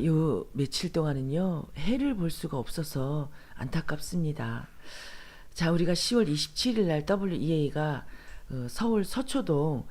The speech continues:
사랑의 교회에서 열린다고 합니다. 그 진노가, 어, 지금 천재지변으로 이렇게 일어나는 게 아닌가 그런 생각을 하면서 뭐 회개밖에 없지요. 뭐,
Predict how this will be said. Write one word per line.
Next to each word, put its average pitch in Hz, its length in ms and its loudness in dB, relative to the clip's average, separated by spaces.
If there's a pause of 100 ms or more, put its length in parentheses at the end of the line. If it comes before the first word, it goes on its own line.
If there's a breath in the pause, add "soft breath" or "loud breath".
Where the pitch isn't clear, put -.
(100)
사랑의 262 600 2
교회에서 143 580 0
열린다고 151 500 2
합니다. 123 480 -2 (580 loud breath)
그 214 200 4
진노가, 160 960 4 (400 soft breath)
어, 135 200 0
지금 143 280 -2
천재지변으로 151 800 2
이렇게 135 300 -2
일어나는 147 380 2
게 123 100 -2
아닌가 127 560 -2 (240 soft breath)
그런 151 240 2
생각을 151 460 0
하면서 147 420 -2 (480 loud breath)
뭐 147 220 4
회개밖에 240 560 8
없지요. 147 640 -2 (320 loud breath)
뭐, 143 360 0